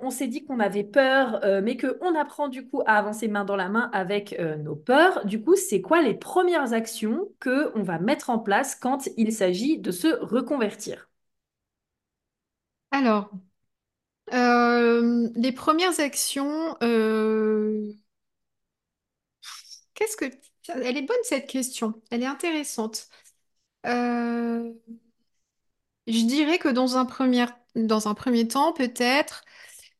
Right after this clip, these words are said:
Speaker 2: euh, ce serait de se questionner, euh, bah, sur nos compétences.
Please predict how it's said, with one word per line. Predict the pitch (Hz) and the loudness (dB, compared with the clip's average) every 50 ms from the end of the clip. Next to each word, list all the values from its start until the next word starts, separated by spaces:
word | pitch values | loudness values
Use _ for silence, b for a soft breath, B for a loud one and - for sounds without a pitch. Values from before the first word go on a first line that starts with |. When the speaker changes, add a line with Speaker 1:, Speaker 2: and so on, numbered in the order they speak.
| _ _ _ 226 | _ _ _ 0
Speaker 2:
euh, | 226 226 226 226 220 220 220 220 214 214 214 214 214 214 214 214 214 208 208 208 | 2 2 2 2 0 0 -2 -2 -2 -2 -2 -2 -2 -2 -2 -2 -2 -2 -2 -2
ce | - - - - - - - 262 254 | -2 -2 -2 -2 -4 -4 -2 -2 -2
serait | 247 - - - 302 302 277 | -2 -2 -2 0 0 2 2
de | 262 233 | 2 0
se | 233 - 226 | 0 -2 -2
questionner, | 226 226 - - 285 277 262 - - - 254 247 240 240 240 240 247 254 269 277 285 277 - - | -4 -4 -2 -2 0 0 0 -2 -4 -2 0 2 4 4 4 4 4 4 4 2 2 0 0 -2
euh, | 220 214 214 214 208 208 208 202 202 202 202 202 202 202 202 202 196 196 196 | -2 -2 0 -2 -2 -2 -2 -2 -2 -2 -2 -2 -2 -2 -2 -4 -4 -4 -4
bah, | 196 196 202 202 | -2 -2 -2 -2
sur | - - 226 220 | -2 -2 0 0
nos | 214 208 | 0 0
compétences. | - - 208 208 - 185 185 - 196 190 190 - - - - _ | -2 -2 -2 -2 -2 -2 -2 -2 -2 -2 -2 -4 -6 -8 -10 _